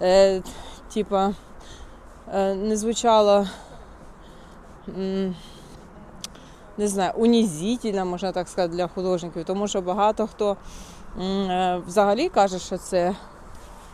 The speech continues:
унізительно продавати картини. А, і ті, хто продають на Etsy картини, це взагалі, типа, ремесленники, не,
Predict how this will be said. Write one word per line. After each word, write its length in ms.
унізительно 640
продавати 540
картини. 520
А, 280
і 340
ті, 140
хто 200
продають 420
на 100
Etsy 440
картини, 400
це 160
взагалі, 480
типа, 300
ремесленники, 800
не, 260